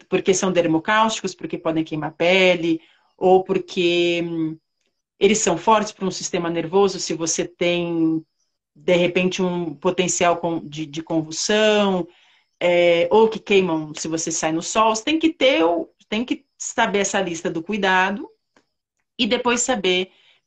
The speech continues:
como, é, hum, diluir.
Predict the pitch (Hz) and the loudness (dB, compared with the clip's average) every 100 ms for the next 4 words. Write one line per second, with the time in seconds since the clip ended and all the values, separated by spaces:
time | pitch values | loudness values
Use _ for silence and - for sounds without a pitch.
0 | - - 208 220 226 240 233 226 _ _ | -10 0 2 4 2 -2 -6 -10 _ _
1 | _ 175 180 180 175 175 175 175 170 170 | _ -4 -2 -2 -2 -2 -2 -2 -4 -6
2 | 165 165 160 160 156 - 180 196 190 226 | -8 -8 -6 -8 -10 -10 -6 -4 -4 -4
3 | 165 - | -6 -10